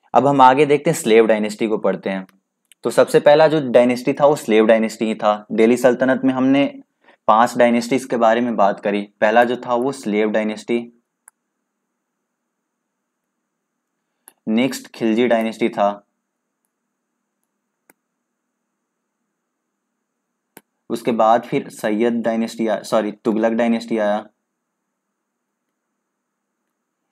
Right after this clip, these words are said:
and then सैयद डायनेस्टी, and then लोधी डायनेस्टी। तो इन सभी पांचों के बारे में हमने एक बार ब्रीफली थोड़ा देख लिया है, टच कर लिया है सभी पॉइंट्स को, इनके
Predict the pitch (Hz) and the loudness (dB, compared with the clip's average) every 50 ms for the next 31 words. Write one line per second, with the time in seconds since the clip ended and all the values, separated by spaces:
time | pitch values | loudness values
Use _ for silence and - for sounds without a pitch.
0 | _ _ - 107 117 117 117 110 117 113 123 135 127 - - 104 104 104 113 117 | _ _ -8 -4 -2 -2 0 0 0 -2 -2 -4 -6 -6 -4 -4 -2 0 0 0
1 | 113 107 117 110 110 110 104 - - 113 113 110 - _ _ _ _ _ _ _ | 0 -2 -4 -4 -4 -8 -8 -8 -8 -8 -8 -8 -12 _ _ _ _ _ _ _
2 | _ _ _ _ _ _ _ _ _ _ _ _ _ _ _ _ _ _ _ _ | _ _ _ _ _ _ _ _ _ _ _ _ _ _ _ _ _ _ _ _
3 | _ _ _ _ _ _ _ _ _ _ _ _ _ _ _ _ _ _ _ _ | _ _ _ _ _ _ _ _ _ _ _ _ _ _ _ _ _ _ _ _
4 | _ _ _ _ _ _ - 117 113 107 107 117 127 135 127 117 107 101 101 98 | _ _ _ _ _ _ -8 -4 -2 0 0 0 0 0 0 0 0 0 0 0
5 | 107 101 95 95 92 92 90 90 - 95 87 87 - _ _ _ _ _ _ _ | -2 -2 -4 -4 -6 -6 -8 -10 -8 -8 -8 -8 -10 _ _ _ _ _ _ _
6 | _ _ _ _ _ _ _ _ _ _ _ - 165 180 180 - - 190 196 180 | _ _ _ _ _ _ _ _ _ _ _ 0 2 2 2 0 0 0 0 2
7 | - 180 160 160 190 196 196 - - - - _ _ _ _ _ - - 127 131 | 4 2 2 4 2 0 -2 -4 -14 -20 -20 _ _ _ _ _ 0 2 4 4
8 | 135 131 - 175 160 175 151 139 139 139 147 165 165 160 165 170 175 170 170 170 | 4 4 2 0 0 0 2 2 2 2 2 0 -2 -2 -2 -2 0 0 0 0
9 | 156 175 180 175 156 135 135 135 135 131 - 170 175 170 170 156 156 165 156 131 | 2 4 4 4 4 2 0 0 0 0 0 -2 -2 0 0 0 2 2 2 2
10 | 110 117 117 107 - 117 107 110 104 107 104 104 131 135 135 - - 123 123 123 | 2 0 0 0 -2 -4 -2 0 0 0 2 2 2 2 2 2 0 0 0 0
11 | 123 127 120 113 113 - 120 110 117 117 117 113 107 104 107 104 107 - - 110 | 0 0 0 0 -2 -2 -2 -2 -2 -2 -2 -4 -6 -6 -6 -8 -8 -6 -6 -6
12 | 107 110 113 113 110 104 - - 139 135 | -4 -4 -4 -6 -6 -6 -4 -2 -2 -2